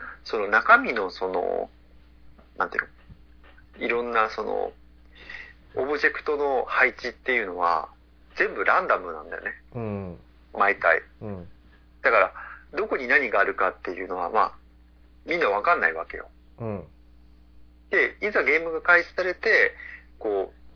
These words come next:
Speaker 1: う、マップの中を歩いていくと、あ、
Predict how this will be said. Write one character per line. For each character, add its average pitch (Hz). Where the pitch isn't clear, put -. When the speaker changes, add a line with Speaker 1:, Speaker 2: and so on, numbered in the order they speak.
Speaker 1:
う、 -
マ 117
ッ -
プ -
の 131
中 127
を -
歩 123
い 143
て 127
い -
く -
と、 175
あ、 -